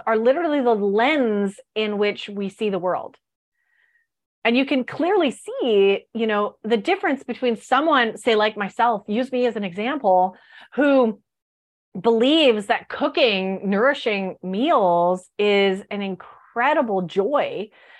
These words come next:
to be in the kitchen and, and a very useful way to spend time versus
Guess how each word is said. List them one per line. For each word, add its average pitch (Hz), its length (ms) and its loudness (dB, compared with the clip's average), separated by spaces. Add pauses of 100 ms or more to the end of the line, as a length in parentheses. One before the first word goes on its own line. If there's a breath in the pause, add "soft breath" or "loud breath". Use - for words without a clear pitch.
(400 soft breath)
to 202 840 6 (340)
be 240 180 2
in 311 100 2
the 226 60 2
kitchen 190 360 -4
and, 175 220 -4
and 190 280 -2
a 196 140 -2
very 214 680 0
useful 190 680 0 (1040)
way 196 320 0
to 220 80 2
spend 185 320 -4
time 226 640 -8 (540 soft breath)
versus 277 640 2